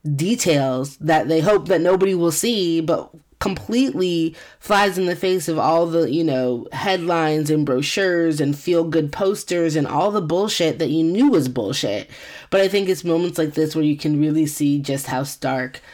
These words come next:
the contrast is between what they purport, you know, and what is happening, especially as, you know, they're tweeting out about International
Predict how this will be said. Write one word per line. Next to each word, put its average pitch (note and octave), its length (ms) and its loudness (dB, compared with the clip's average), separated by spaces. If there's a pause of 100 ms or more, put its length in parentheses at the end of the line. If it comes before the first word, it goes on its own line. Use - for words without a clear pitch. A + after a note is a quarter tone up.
(180)
the D3+ 80 -2
contrast D3 560 -2
is C#3 180 -2
between C#3+ 640 -2
what C#3+ 200 -2
they C3+ 320 -2 (160)
purport, D3+ 640 2 (360)
you E3+ 140 0
know, C3 460 -2
and D#3 180 0
what D3 160 0
is C#3 120 -6
happening, C#3 360 -2
especially D3+ 500 -2
as, C#3 440 -2 (300)
you D#3 120 0
know, D3+ 140 2
they're C#3+ 180 0
tweeting D3+ 340 0
out C#3 140 0
about C3 320 -2
International C#3 960 -4